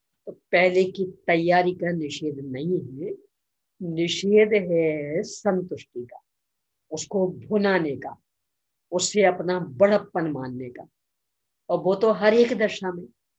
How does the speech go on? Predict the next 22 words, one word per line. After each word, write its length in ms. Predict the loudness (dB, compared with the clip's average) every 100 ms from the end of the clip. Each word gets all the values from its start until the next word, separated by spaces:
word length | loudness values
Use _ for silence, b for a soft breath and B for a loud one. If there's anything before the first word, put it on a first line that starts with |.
| _ _ _ _ -6
यानी 160 | -2 -2
सम्यक्त 760 | -4 _ 0 2 2 0 0 -2
से 280 | 0 0
भी 160 | 2 2
आप 180 | 2 2
अपना 260 | -2 -4 -4
बड़प्पन 540 | -2 -2 -2 -2 -4
मानोगे, 560 | -2 -4 -6 -6 -8 -10
तो 560 | _ _ _ _ 0
उसकी 240 | 0 2 0
भी 140 | 2
निंदा 320 | 2 -2 -2
होगी, 300 | -2 -4 -10 -18 _ _ _ _ _ _ _ _ _ _ _ _ _ _ _ _ _ _ _ _ _ _ _
क्योंकि 220 | -6 2
ये 80 | 2
तो 140 | 2 -2
पर्याय 600 | 0 2 2 2 0 -2
है 500 | -8 -12 -4 -2 -4
एक 160 | -6
एक 80 | -12
क्षण 320 | -10 -8 -8
की। 140 | -10